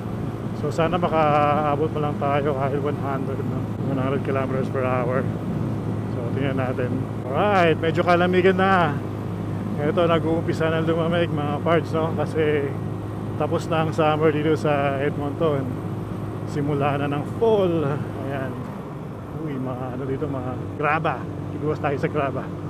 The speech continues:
Ayan, so ano na siya ngayon dito, fall na. So, ayan. Ayan, nag-uumpisa na magdilaw-dilaw ng konti yung mga damo. Ay, damo, sorry, mga dahon sa, sa mga puno. Ay, nako. Ito yung medyo nakakalungkot na panahon dito sa Canada, no?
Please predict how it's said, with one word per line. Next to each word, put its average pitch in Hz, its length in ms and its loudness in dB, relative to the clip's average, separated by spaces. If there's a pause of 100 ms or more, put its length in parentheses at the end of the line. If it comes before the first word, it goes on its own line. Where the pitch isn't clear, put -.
(120)
Ayan, 151 160 -2
so 165 160 -2
ano 170 160 4
na 165 160 0
siya 165 160 0
ngayon 165 240 0
dito, 156 240 0
fall 156 320 2
na. 151 320 0
So, 147 240 0
ayan. 156 240 2 (560)
Ayan, 175 160 2
nag-uumpisa 165 400 0
na 180 80 2
magdilaw-dilaw 170 560 2
ng 156 80 -2
konti 156 320 -2
yung 151 80 -4
mga 147 160 -2
damo. 139 240 -2
Ay, 131 240 -4
damo, 147 240 2
sorry, 170 320 4
mga 147 320 -2
dahon 139 320 0
sa, 135 400 -2 (240)
sa 135 160 -4
mga 143 320 -2
puno. 143 320 -2 (320)
Ay, 196 320 2
nako. 151 480 2 (160)
Ito 160 160 0
yung 160 320 0
medyo 156 320 2
nakakalungkot 147 880 0
na 135 320 -2 (160)
panahon 139 400 -2
dito 135 240 -2
sa 131 560 -2
Canada, 131 480 -2
no? 127 160 -4